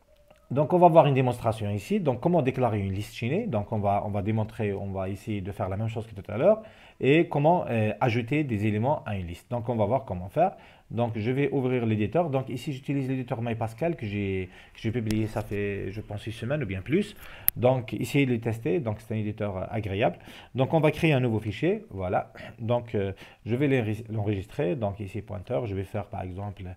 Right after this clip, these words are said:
zéro zéro deux, euh, exemple un, pointeur, quelque chose comme ça. Point Pascal. Donc, automatiquement, il va créer. Donc, on va créer notre programme. Donc, vous pouvez agrandir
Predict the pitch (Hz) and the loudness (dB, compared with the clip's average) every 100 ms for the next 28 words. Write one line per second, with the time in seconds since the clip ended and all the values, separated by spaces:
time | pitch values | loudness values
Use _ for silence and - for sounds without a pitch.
0 | - - - - 95 92 92 95 90 87 | -16 -20 -20 -10 -6 -4 -6 -6 -6 -2
1 | 110 175 - - _ _ _ 104 92 95 | 0 -2 -6 -20 _ _ _ -10 -8 -8
2 | - 101 98 104 101 95 92 - _ - | -8 -6 -4 -4 -6 -8 -10 -16 _ -20
3 | - _ _ _ _ _ _ - - 110 | -20 _ _ _ _ _ _ -20 -12 -4
4 | 135 156 - 92 - - - 107 - - | -2 -4 -6 -8 -8 -16 -12 -12 -12 -16
5 | 90 - 98 139 156 - - - - _ | -16 -16 -4 -4 -4 -8 -20 -20 -20 _
6 | - - - _ _ - 120 110 90 - | -20 -20 -20 _ _ -4 -2 -2 -12 -14
7 | 85 107 123 117 113 110 110 127 151 95 | -12 -10 -8 -4 -4 -4 -4 -4 -2 -4
8 | 92 - 95 135 175 113 107 - - 117 | -6 -8 -2 -2 -2 -4 -6 -8 -10 -4
9 | 117 113 120 107 101 - 101 92 139 202 | -4 -2 -2 -2 -4 -10 -8 -2 -2 -2
10 | - _ _ 101 110 110 113 156 151 139 | -12 _ _ -4 -2 0 -2 2 2 2
11 | 131 123 127 | 0 -2 -2